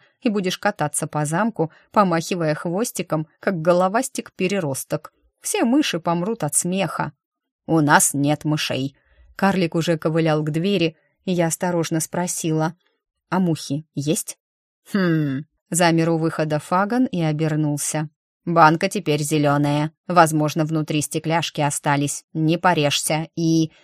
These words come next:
Он тихо засмеялся. «Возьми только три и не пускай кота в кладовку. Украшения ему не очень идут».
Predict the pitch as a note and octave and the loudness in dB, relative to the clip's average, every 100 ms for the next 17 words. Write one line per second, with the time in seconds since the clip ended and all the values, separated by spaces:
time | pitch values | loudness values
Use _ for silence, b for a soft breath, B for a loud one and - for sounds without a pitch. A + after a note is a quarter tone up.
0 | b b F#3+ E3 E3+ D#3+ E3 D#3 - E3+ | b b 0 0 -2 -4 -4 -4 -4 -2
1 | E3 D#3+ D3 - D3+ D#3 _ _ _ - | 0 0 0 -4 -6 -8 _ _ _ -2
2 | E3+ D#3+ C#3+ C#3+ G3 - D#3 D#3+ D#3+ D#3 | 4 6 4 0 -2 -2 -2 0 -2 -2
3 | D#3+ D3+ - _ _ - G#3 D#3+ D3+ - | -2 -4 -6 _ _ -4 -2 0 -2 -2
4 | D#3 C#3+ C#3+ D3+ D3+ D3 - D3+ D#3 D3 | 0 0 0 0 -2 -2 0 0 0 -4
5 | - E3 D#3+ b b G3+ F3+ D3 - E3 | -4 -4 -4 b b -2 0 0 0 0
6 | E3+ D#3+ D#3 D#3 D#3+ D#3 D3+ D3 - F3 | 2 2 2 2 2 2 0 -2 -4 -2
7 | F3+ D#3 C3+ C3+ - E3 D#3+ D3+ D#3 D3+ | 0 0 -2 -4 -4 -2 0 -2 -4 -6
8 | - | -12